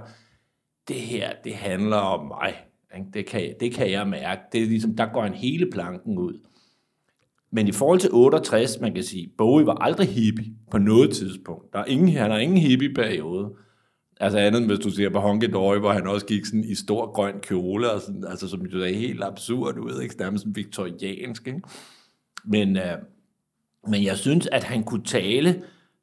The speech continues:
og ikke kun det her kloge, intellektuelle, man skulle have gået på art school for at forstå det, han kunne også tale direkte til det enkelte menneske, som man, som man følte,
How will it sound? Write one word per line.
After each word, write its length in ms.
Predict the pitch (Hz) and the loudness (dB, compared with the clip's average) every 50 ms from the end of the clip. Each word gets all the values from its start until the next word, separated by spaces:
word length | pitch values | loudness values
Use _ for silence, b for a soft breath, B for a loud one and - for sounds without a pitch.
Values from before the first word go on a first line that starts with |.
| _ _ _ | _ _ _
og 120 | 113 113 113 - | 0 0 4 4
ikke 180 | 180 196 190 - | 4 4 4 4
kun 300 | 170 160 151 160 165 147 | 4 6 6 4 2 2
det 140 | 143 139 | 0 2
her 180 | 135 135 - 131 | 2 0 0 -2
kloge, 580 | - - 123 107 107 110 120 131 139 147 - 123 | -2 2 4 6 8 10 10 10 8 8 6 4
intellektuelle, 920 | 120 123 - - - 151 127 120 117 113 - - 131 113 110 110 107 110 107 107 110 110 120 | 2 0 0 0 -2 0 2 4 2 2 2 2 2 2 2 2 0 -2 -4 -4 -4 -4 -4
man 120 | 120 113 110 | -4 -6 -4
skulle 200 | 120 120 110 95 | -4 -4 -2 0
have 60 | 113 | 0
gået 140 | 113 101 - | 0 0 0
på 80 | - | 0
art 300 | - 90 90 101 117 - | 0 0 0 0 -2 -4
school 300 | - - 127 120 117 113 | -4 -2 0 0 0 0
for 120 | 117 120 107 | 0 0 0
at 80 | - 101 | 0 -2
forstå 420 | 101 - - 120 117 120 127 135 | -6 -6 -4 -2 -2 -2 -4 -6
det, 80 | 110 - | -8 -8
han 140 | - 101 | -10 -10
kunne 160 | 95 - 92 101 | -8 -4 -2 0
også 220 | 127 143 - - | 0 0 -2 -4
tale 280 | - 151 107 98 120 127 123 - | -4 -2 -2 -2 -4 -6 -6 -2
direkte 640 | 143 143 143 117 92 90 92 95 - - 123 123 120 B B B B B B B B _ _ | -2 0 2 2 2 0 0 -4 -6 -10 -12 -12 -12 B B B B B B B B _ _
til 160 | - 139 123 | -2 2 2
det 200 | 117 - 110 120 | 2 4 2 2
enkelte 300 | 135 - 131 131 127 123 | 0 0 -2 -2 0 0
menneske, 480 | 104 95 95 98 107 110 107 - 139 120 | 0 0 2 2 0 0 0 0 -2 -2
som 220 | - - 117 101 | -2 0 0 0
man, 360 | 95 95 95 92 92 90 95 - | 0 0 -2 -2 -4 -6 -8 -8
som 200 | - - 110 95 | -6 -2 -2 0
man 180 | 101 101 98 | 0 0 -2
følte, 540 | 95 - 113 107 110 117 120 117 139 135 | -2 -2 0 2 2 2 0 -2 -4 -6